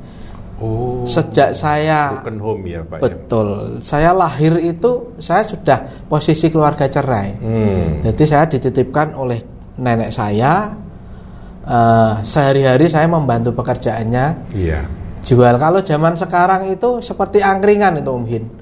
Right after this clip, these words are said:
Speaker 1: Oh,
Speaker 2: Iya.
Speaker 1: gitu ya.
Speaker 2: Nenek saya jualan di emperan toko gitu, nggak punya kios. Di emperan toko, yang di depan toko itu adalah terminal kecil di sebuah kota.
Speaker 1: Hmm.
Speaker 2: Dan sehari-hari saya di situ,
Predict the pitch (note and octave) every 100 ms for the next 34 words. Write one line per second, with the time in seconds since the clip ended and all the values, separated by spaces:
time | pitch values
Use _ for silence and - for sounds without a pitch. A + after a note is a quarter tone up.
0 | - B2+ C#3 F3+ F#3+ F#3+ F#3+ F#3 B2+ A#2
1 | G#2+ G2+ F2 F#2 C#3+ D#3 D3+ D3+ D#3 G3
2 | - C#3 B2+ A#2+ B2+ B2 A#2 A#2 - -
3 | - - C3+ C3 C#3 C#3 C#3 C3 C#3 C3+
4 | D3 C3 B2+ D#3 C#3+ G#2 A#2+ A#2+ A#2 A#2
5 | A2+ B2+ - - B2+ A2+ B2 B2+ B2+ B2
6 | A#2+ - D#3 G3 - - - - B2+ B2
7 | A2 A2 A#2+ B2+ B2+ C3+ C3 C3 A#2+ D3
8 | E3 D#3+ D#3 D3+ D3+ D3+ D3 D#3 - D#3+
9 | D3+ - A#2 A2 G2 G#2 - F#2+ G2 -
10 | A2+ A2+ G#2+ F#2+ F2+ E2 E2 B2 C3+ C3
11 | B2 B2+ B2 D3+ D3+ C3+ C#3+ C3+ A#2+ A#2+
12 | - C#3+ F#3+ -